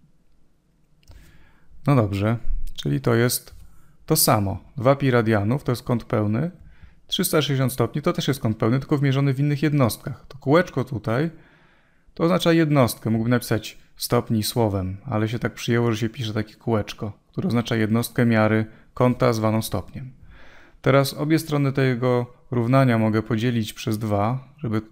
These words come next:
tej dwójki tutaj się pozbyć. Skrócić sobie. Wtedy dostanę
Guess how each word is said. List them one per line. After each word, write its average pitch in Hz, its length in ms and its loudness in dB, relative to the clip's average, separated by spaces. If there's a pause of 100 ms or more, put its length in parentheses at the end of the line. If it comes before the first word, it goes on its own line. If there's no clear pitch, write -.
tej 110 180 0
dwójki 113 380 -2
tutaj 110 220 -4
się 113 140 -8
pozbyć. 107 640 -4 (920)
Skrócić - 580 -10
sobie. 120 460 -2 (840)
Wtedy 160 360 2
dostanę 147 600 4